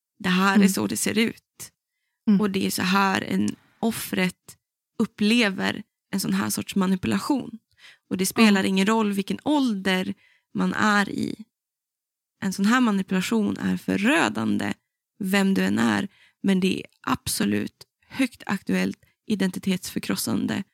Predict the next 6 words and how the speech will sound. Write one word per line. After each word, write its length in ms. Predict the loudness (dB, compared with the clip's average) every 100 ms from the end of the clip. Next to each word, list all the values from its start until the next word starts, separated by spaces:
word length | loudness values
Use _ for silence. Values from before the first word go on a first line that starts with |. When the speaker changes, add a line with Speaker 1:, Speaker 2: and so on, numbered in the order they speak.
| _ -6
Speaker 1:
eller 160 | -4
krossande 580 | -2 -2 0 2 2 2
Speaker 2:
Ja. 60 | 0 _ _ _ -4
Speaker 1:
för 380 | 0 0 -2 -8 _ _ _ _ _
ett 380 | -4 -4 -8 -4
barn. 280 | 0 0